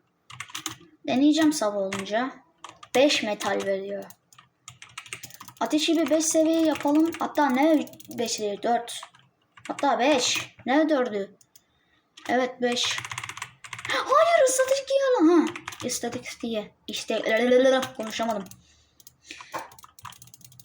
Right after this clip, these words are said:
Şuraya video bitmeden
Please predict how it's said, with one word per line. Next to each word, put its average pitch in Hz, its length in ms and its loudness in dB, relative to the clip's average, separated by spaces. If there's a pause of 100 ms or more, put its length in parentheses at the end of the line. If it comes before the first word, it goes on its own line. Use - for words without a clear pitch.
(1080)
Şuraya 220 340 0
video 226 260 -4
bitmeden 233 560 -2